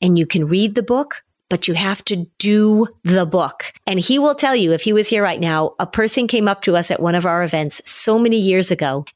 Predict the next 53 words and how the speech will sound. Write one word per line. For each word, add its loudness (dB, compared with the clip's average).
and -2
said 0
to -2
him, -2
'cause -2
he 2
was 2
selling 0
books, -4
"I -2
just -2
wanna 2
let 0
you 2
know, 2
we 0
had -2
no 0
idea 0
what -4
to -4
do 0
with 0
our 0
child. -2
He -2
was 0
ten 0
years 2
old. 2
He -4
was -2
so 0
anxious. -2
He -4
wasn't -2
going 2
to 4
school. 0
We 0
bought -4
the 0
book -2
and -4
we 2
did 0
it. -2
We 2
did -2
what -2
Lynn 2
said -2
and 0